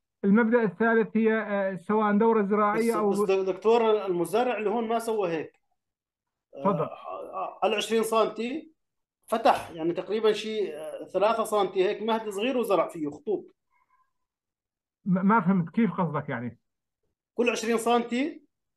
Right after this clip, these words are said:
Speaker 1: تمام.
Speaker 2: فتح بال-، فتح بالأرض شيء اثنين ثلاثة سنتي، حرثها وزرع فيها ال-، البذار.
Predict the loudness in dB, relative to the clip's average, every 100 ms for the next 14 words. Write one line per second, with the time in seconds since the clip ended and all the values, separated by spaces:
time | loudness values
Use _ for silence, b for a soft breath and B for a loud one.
0 | _ 2 6 8 6 4 0 -2 -4 -2
1 | -2 -2 -2 0 0 0 -4 -8 -4 0
2 | 0 0 0 0 -2 -2 -2 -2 -4 -6
3 | _ _ _ _ _ -4 2 2 2 4
4 | 4 4 0 2 2 0 -2 0 0 -2
5 | -6 -8 -10 -6 -4 -4 -8